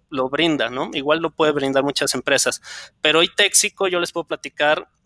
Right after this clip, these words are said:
que lo complementa viendo el momento en el que está cada persona. ¿A qué me refiero con esto? El momento de una persona podría ser eh,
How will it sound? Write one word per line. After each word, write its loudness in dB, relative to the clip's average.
que 0
lo -2
complementa 2
viendo 0
el 0
momento -2
en -4
el -8
que -10
está -4
cada -2
persona. -6
¿A -2
qué -2
me 2
refiero -2
con -4
esto? -2
El -4
momento 2
de 8
una 4
persona 2
podría 2
ser 2
eh, 6